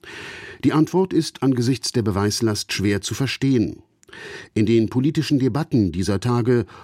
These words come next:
wurde es irgendwie eine lahme und alte Sache, Deutsche anzuklagen. Wichtige Pressevertreter und Mitglieder des Kongresses wollten, dass das aufhörte. Der Hauptgrund dafür, dass so viele Schuldige frei blieben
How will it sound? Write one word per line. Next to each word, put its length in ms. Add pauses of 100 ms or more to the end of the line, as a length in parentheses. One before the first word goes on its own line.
wurde 300
es 140
irgendwie 500
eine 220
lahme 360
und 320
alte 300
Sache, 480
Deutsche 480
anzuklagen. 760 (920)
Wichtige 400
Pressevertreter 920
und 240
Mitglieder 500
des 180
Kongresses 600
wollten, 440 (280)
dass 220
das 320
aufhörte. 600 (880)
Der 100
Hauptgrund 460
dafür, 480
dass 160
so 120
viele 280
Schuldige 540
frei 340
blieben 480